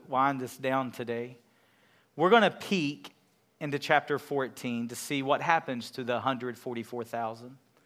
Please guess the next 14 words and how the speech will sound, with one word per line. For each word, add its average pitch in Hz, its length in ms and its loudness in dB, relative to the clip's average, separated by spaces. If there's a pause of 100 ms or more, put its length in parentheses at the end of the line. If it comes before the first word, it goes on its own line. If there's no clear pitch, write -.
(1800)
We're 147 120 -4
gonna 131 280 2 (240)
get 143 140 2
a 131 40 0
little 131 200 -2
ahead 151 200 2
of 120 120 0
ourselves 117 560 -4
here, 123 200 -2
but 120 180 -8 (1400)
remember, 151 680 4
these 175 420 0
are 156 300 6
parentheses. 147 880 -2